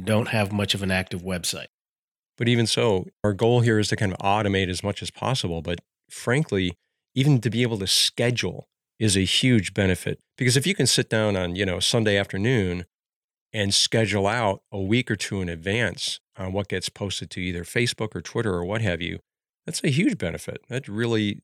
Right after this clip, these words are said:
Speaker 2: you know, you don't have to, like, stay on top of it then. You can set it and forget it for a week or two.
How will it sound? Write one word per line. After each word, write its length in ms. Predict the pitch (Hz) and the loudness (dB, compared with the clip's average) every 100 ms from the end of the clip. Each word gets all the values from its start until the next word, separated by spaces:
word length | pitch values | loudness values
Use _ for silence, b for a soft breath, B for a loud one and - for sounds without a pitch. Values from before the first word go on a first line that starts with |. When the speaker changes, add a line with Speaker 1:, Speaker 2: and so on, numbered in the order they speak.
| _ - | _ -6
Speaker 2:
you 100 | 107 | -2
know, 60 | |
you 140 | 92 104 | 2 2
don't 140 | 113 | 2
have 120 | 117 | 2
to, 80 | 110 | 2
like, 220 | 104 98 _ _ - | 0 0 _ _ -6
stay 240 | - 117 | 0 2
on 100 | 107 | 0
top 240 | - 104 | 0 -2
of 140 | 98 85 | -2 -6
it 100 | - | -8
then. 240 | 92 90 | -10 -10
You 120 | 98 104 | -10 -6
can 260 | 92 90 - _ _ _ _ _ | -4 -4 -8 _ _ _ _ _
set 240 | - 147 139 | -2 0 2
it 80 | 135 | 0
and 80 | |
forget 280 | 117 113 117 | -4 0 2
it 140 | 104 - | 0 -2
for 160 | 98 | -4
a 60 | 90 | -4
week 200 | 87 - | -4 -6
or 60 | |
two. 240 | 82 - | -10 -12